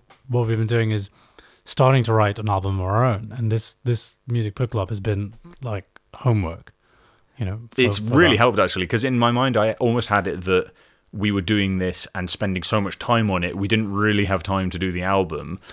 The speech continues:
Speaker 2: Though
Speaker 1: I,
Speaker 2: a
Speaker 1: it's
Speaker 2: lot of
Speaker 1: been,
Speaker 2: it has
Speaker 1: like I'm
Speaker 2: been,
Speaker 1: saying,
Speaker 2: we
Speaker 1: it's,
Speaker 2: haven't been
Speaker 1: it's
Speaker 2: able to
Speaker 1: ho-
Speaker 2: get in the rehearsal room.
Speaker 1: It's been, it, the pandemic has been, been a perfect time to do this, for,
Speaker 2: Yeah.
Speaker 1: in fairness. Um, but like I'm saying, it's been homework. We've been thinking about this stuff, and it makes you think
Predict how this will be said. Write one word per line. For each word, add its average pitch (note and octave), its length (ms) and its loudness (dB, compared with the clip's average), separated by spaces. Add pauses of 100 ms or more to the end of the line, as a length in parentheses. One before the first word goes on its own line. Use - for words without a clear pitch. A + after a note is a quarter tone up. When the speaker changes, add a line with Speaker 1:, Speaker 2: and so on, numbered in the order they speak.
(140)
Speaker 2:
Though F2+ 180 2
Speaker 1:
I, - 60 2
Speaker 2:
a D3 120 2
Speaker 1:
it's A#2 100 8
Speaker 2:
lot C3 100 10
of D3+ 100 10
Speaker 1:
been, B2 80 8
Speaker 2:
it - 60 2
has B2 100 4
Speaker 1:
like C#3 120 2
I'm C#3+ 60 8
Speaker 2:
been, G#2 80 6
Speaker 1:
saying, D3 220 6
Speaker 2:
we A2+ 60 2
Speaker 1:
it's, G#2 80 2
Speaker 2:
haven't G#2+ 160 4
been G#2+ 100 4
Speaker 1:
it's G#2+ 40 6
Speaker 2:
able A#2+ 120 6
to - 60 6
Speaker 1:
ho- - 20 6
Speaker 2:
get G2 80 4
in G2+ 60 -2
the G2 80 0
rehearsal G2+ 400 4
room. D#2 360 -6 (240)
Speaker 1:
It's C#3+ 120 2
been, D3+ 160 6
it, D3 340 -2
the C#3 140 2
pandemic C#3 460 2
has A2+ 100 0
been, A#2+ 240 -2
been A2 220 0 (140)
a C3+ 80 -10
perfect G#2+ 300 2
time G#2 200 2
to F#2+ 60 -2
do A2 160 4
this, G2 180 -6
for, A2+ 140 -4
Speaker 2:
Yeah. F2 260 2
Speaker 1:
in A2 160 -2
fairness. G2 440 -2
Um, A2 460 2 (540)
but C#3 100 4
like A2+ 140 4
I'm G#2+ 80 4
saying, C3+ 180 2
it's G2+ 100 -6
been G2+ 120 -2
homework. B2 320 4
We've A2 100 2
been A2 100 0
thinking D3+ 400 2
about A2+ 200 2
this G2 120 -4
stuff, G2+ 220 -10
and A2+ 80 -4
it A2 120 -6
makes A#2+ 300 -4
you A#2 120 0
think A#2 420 -2